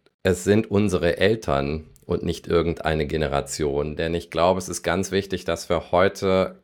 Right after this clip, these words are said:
keine Generation aus dem Blick verlieren. Denn gerade für mich als Führungskraft, natürlich muss ich mich mit der Gen Z auseinandersetzen.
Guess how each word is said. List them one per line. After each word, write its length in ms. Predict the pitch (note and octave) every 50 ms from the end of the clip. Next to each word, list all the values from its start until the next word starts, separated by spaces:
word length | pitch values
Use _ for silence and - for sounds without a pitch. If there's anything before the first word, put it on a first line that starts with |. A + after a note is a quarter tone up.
| -
keine 360 | - - - F#2+ G#2 A#2 A#2
Generation 600 | G2+ F2 E2 E2 D#2 D#2 D2+ - - F#2 E2 E2+
aus 180 | D2+ D#2+ D#2+ -
dem 120 | - D2+
Blick 180 | C#2 D#2+ D#2 -
verlieren. 460 | - - D2+ D2 D#2 D#2 F2 F2+ F#2+
Denn 100 | F#2 F2
gerade 260 | - - E2 F2+ F#2 F2+
für 120 | - F2+
mich 160 | F2 F2+ -
als 160 | F2+ D#2+ - -
Führungskraft, 760 | - G2 G#2 G#2+ F#2+ E2 - - - - E2 F#2 F#2+ - -
natürlich 420 | D#2+ D2 - - G2 F#2+ F#2 - F2
muss 160 | F2 F2 F2
ich 140 | F2 - -
mich 160 | E2+ E2+ -
mit 200 | F#2 F2 - -
der 100 | E2 D#2
Gen 260 | D2+ E2 D#2 D#2+ D#2+
Z 220 | D2+ F2 F#2 F2+
auseinandersetzen. 1120 | - D#2+ D#2+ - - C#2 D2 D#2 F2 F#2 F#2 D#2+ C#2+ C#2+ C#2+ - - - - F#2+ G#2 G#2+